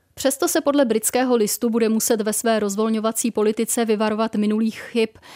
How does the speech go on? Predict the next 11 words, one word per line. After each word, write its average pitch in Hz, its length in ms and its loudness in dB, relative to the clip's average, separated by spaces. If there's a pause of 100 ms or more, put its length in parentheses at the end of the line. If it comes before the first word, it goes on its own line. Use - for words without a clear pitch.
(140)
a 208 120 2
zvolit 269 360 2
přístup, - 560 -4
který 233 360 2
nebude 233 400 2
založený 208 600 0
na 196 100 -4
pokutách 208 640 -4
a 190 100 -8
sterilizaci 196 800 -2
žen. 190 340 -2